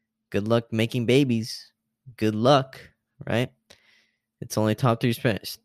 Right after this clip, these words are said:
it's only the top three percent men who are making babies, dude. That's how it is. It's just a very simple fact. Um, just, like, if it's not a fucking rearranged marriage or some weird shit, then yeah, it's just how it is, just naturally.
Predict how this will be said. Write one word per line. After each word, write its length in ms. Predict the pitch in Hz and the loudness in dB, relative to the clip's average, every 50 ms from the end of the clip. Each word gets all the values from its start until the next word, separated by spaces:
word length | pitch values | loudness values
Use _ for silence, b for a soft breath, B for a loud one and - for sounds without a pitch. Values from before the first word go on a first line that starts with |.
| - | -10
it's 160 | 107 113 - | -8 -4 -2
only 140 | 165 160 143 | 0 0 0
the 60 | 113 | 2
top 200 | - 156 131 131 | 2 2 0 2
three 100 | - 143 | 0 -4
percent 240 | 127 120 - 131 117 | -4 -2 -2 -2 0
men 180 | 127 135 135 117 | 0 0 0 0
who 160 | 120 117 107 | 0 0 2
are 200 | 104 104 101 98 | 2 2 2 0
making 400 | 98 98 101 107 - - 104 98 | 0 0 -2 -2 -2 -4 -2 0
babies, 320 | 107 120 123 110 98 92 | 2 2 2 2 0 -2
dude. 320 | - 101 104 104 113 107 90 | -2 -2 -2 -2 -4 -8 -10
That's 140 | - - - | -10 -4 -2
how 160 | 110 107 107 | 0 0 2
it 60 | 113 | 0
is. 300 | 123 107 95 - - - _ | 0 0 -2 -4 -10 -14 _
It's 100 | - - | -16 -12
just 240 | - - - - - | -12 -12 -12 -12 -6
a 40 | 90 | -2
very 140 | 98 98 107 | 0 0 0
simple 280 | - - 110 104 110 107 | 0 -4 -6 -6 -6 -6
fact. 400 | - 117 117 110 - _ - _ b b b b b b b b b b b _ _ - | -2 -2 -2 -2 -2 _ -14 _ b b b b b b b b b b b _ _ -6
Um, 440 | - 101 95 92 90 90 92 90 95 _ _ _ - _ _ _ _ _ _ _ - - 95 | -4 -2 -2 0 -2 -2 -4 -6 -8 _ _ _ -20 _ _ _ _ _ _ _ -20 -14 -10
just, 280 | 98 95 95 - - | -6 -6 -6 -2 -2
like, 280 | 98 92 87 - - - _ _ _ _ _ _ _ _ _ _ _ _ _ _ _ _ _ - | -2 -2 -4 -6 -14 -20 _ _ _ _ _ _ _ _ _ _ _ _ _ _ _ _ _ -8
if 120 | 101 95 | -6 -4
it's 100 | 104 101 | -4 -2
not 240 | 113 107 107 95 73 | 0 0 0 0 0
a 40 | 98 | -2
fucking 340 | - - 113 - - 101 95 | -2 -2 -4 -2 -2 -2 -2
rearranged 400 | 101 104 101 101 98 98 87 76 | 0 0 0 0 0 0 -2 -2
marriage 300 | 92 95 107 113 98 92 | -2 -2 0 0 -2 -2
or 60 | 92 | -4
some 200 | - 104 92 87 | -4 -4 -4 -2
weird 180 | 92 92 90 - | -2 -4 -4 -4
shit, 280 | - - 120 113 - | -2 0 0 0 0
then 160 | - 87 87 | -4 -4 -2
yeah, 220 | 95 113 113 92 87 | -2 0 0 0 -2
it's 100 | 90 - | -4 -4
just 180 | - 92 - | -6 -6 -2
how 140 | - 87 90 | -2 -2 0
it 80 | 87 104 | 0 0
is, 260 | 113 101 - - - _ _ _ - | 0 -2 -2 -6 -18 _ _ _ -12
just 140 | - 104 | -8 -4
naturally. 480 | 98 95 98 107 - - 92 90 98 _ | 0 0 0 0 -2 -2 -2 -4 -4 _